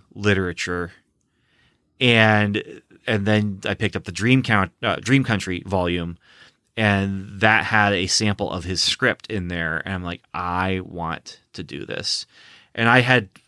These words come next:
drawn and written comic books when I was a kid and e-, even into high school, but it was right in the middle of college when I discovered it. And I'm just like, "No, I wanna do this."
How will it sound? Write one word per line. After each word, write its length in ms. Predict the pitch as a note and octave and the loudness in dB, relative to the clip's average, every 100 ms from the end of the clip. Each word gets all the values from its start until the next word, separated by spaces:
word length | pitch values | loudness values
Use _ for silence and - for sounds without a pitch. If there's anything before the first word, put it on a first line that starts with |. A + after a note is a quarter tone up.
| A#2+ | -8
drawn 580 | G#2+ C3+ D3+ D3+ D3+ C#3 | 2 6 8 8 8 6
and 160 | A2+ | 2
written 220 | A#2+ A#2 | 0 -2
comic 340 | A2 A2+ G#2+ G#2 | -4 -4 -4 -4
books 220 | G2+ - | -6 -4
when 100 | G#2+ | -2
I 60 | G2 | -2
was 140 | E2+ | -4
a 40 | |
kid 560 | - - C#3 F#2+ F2 E2+ _ _ _ _ _ - | -6 0 2 2 0 -8 _ _ _ _ _ -2
and 600 | A2+ G#2 G2 G2+ G2 F#2+ - _ _ _ _ _ _ - | 2 4 4 2 -2 -4 -10 _ _ _ _ _ _ -4
e-, 120 | B2+ C3 | 0 4
even 200 | C#3+ A#2+ | 4 4
into 160 | G#2+ F#2 | 0 0
high 200 | A2 A2+ | 0 0
school, 520 | - A2+ F#2 F2 E2 _ _ _ - | 0 -2 -4 -4 -8 _ _ _ 0
but 280 | G#2+ E2+ _ _ _ | 2 2 _ _ _
it 100 | - | -2
was 300 | A2 G#2 - - | 0 0 -4 -10
right 440 | A2 A2+ C3+ C#3+ | -8 2 4 4
in 100 | B2 | 2
the 80 | A#2+ | 0
middle 200 | A2+ A2 | 2 2
of 100 | F#2+ | 0
college 400 | - G#2 G2 F2+ | 0 2 2 0
when 80 | F#2+ | -4
I 40 | F2+ | -4
discovered 500 | F2 - G2+ F#2 F2+ | -2 0 0 0 -2
it. 200 | D2 - - | -2 -4 -10
And 120 | G2 | -8
I'm 120 | F#2 | -8
just 180 | F2 E2+ | -8 -6
like, 180 | F2+ F2 _ | -6 -8 _
"No, 340 | F#2+ G2+ A#2+ G#2 | -6 0 0 0
I 300 | D2+ G#2 G#2+ | 2 2 4
wanna 300 | G#2+ A2 G#2+ | 4 4 4
do 160 | A#2 | 2
this." 340 | G#2 A#1 - | 0 0 -2